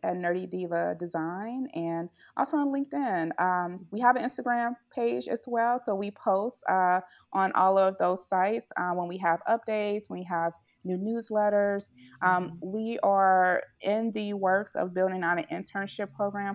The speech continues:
Speaker 1: for the summer, so
Speaker 2: Oh,
Speaker 1: definitely
Speaker 2: nice.
Speaker 1: follow the newsletter if you have any interest in, uh, applying as an intern. And also, if you
Speaker 2: Mm-hmm.
Speaker 1: have any interest, if you're a small business owner, if you're a startup founder,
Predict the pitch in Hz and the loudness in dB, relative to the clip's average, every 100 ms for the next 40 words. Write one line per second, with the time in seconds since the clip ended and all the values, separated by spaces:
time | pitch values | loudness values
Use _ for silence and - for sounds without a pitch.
0 | - 190 190 - 190 202 208 214 - 180 | -6 -6 -6 -8 -8 -6 -8 -10 -8 -6
1 | 180 175 160 185 185 185 - 175 185 185 | -2 -2 -2 -4 -4 -4 0 2 2 2
2 | 180 175 170 _ _ _ 185 190 180 180 | 0 -2 -6 _ _ _ -2 0 -2 -2
3 | 180 170 175 165 185 185 170 170 165 - | 0 2 2 0 -2 -4 -4 -4 -6 -6
4 | 170 - 175 170 170 - - 165 165 165 | -8 -4 -2 0 -2 -6 -8 -4 -4 -4
5 | 165 - - - 165 165 - 165 160 156 | -8 -16 -4 2 4 4 2 0 0 -2
6 | - 233 269 - 233 226 233 - _ - | -4 -2 -4 -4 -4 -2 -4 -8 _ -2
7 | 226 277 - - 240 240 226 226 214 - | 0 0 -2 -6 0 2 2 -2 -6 -6
8 | 208 - 226 214 208 190 196 196 202 - | -6 -2 0 0 0 -4 -2 0 0 -2
9 | 180 190 185 185 190 - 180 185 185 185 | -2 0 0 -4 -6 -8 -6 -4 -2 -2
10 | 180 185 180 - 170 175 175 - 170 175 | -2 -4 -6 -4 0 0 0 -4 -4 -4
11 | 175 175 175 | -2 0 -2